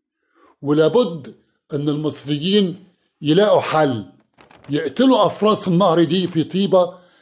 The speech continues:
لأنها بتزعج أهل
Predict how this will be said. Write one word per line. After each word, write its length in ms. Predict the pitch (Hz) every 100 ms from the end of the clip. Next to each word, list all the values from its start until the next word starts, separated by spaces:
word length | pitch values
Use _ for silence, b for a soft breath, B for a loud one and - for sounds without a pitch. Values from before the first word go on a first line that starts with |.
| b
لأنها 560 | 139 156 147 196 202 180
بتزعج 680 | 131 135 135 202 151 160 170 - b b b _ _ -
أهل 600 | 208 190 165 170 - -